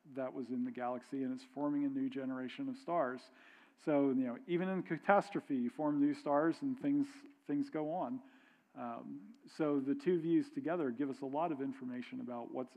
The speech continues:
what happened and, and how things are gonna behave in the future. Um, one, one particular observing mode that I didn't mention is something called coronography.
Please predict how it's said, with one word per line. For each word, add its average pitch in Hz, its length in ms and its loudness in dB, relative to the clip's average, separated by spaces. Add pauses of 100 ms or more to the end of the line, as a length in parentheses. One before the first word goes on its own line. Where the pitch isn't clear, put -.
what 135 200 -6
happened 135 540 0 (600)
and, 123 340 -4 (140)
and 127 280 -4 (260)
how 143 300 0
things 143 220 0
are 131 60 -6
gonna 123 400 -6 (840)
behave 131 480 0
in 123 100 -4
the 120 140 -6
future. 135 420 -10 (1800)
Um, 135 440 -8 (1160)
one, 190 440 2
one 190 160 4
particular 180 500 2
observing 160 420 2
mode 151 220 2
that 147 100 2
I 135 80 2
didn't 175 320 4
mention 147 400 2
is 131 200 0
something 156 280 -2
called 147 360 -2
coronography. 151 920 0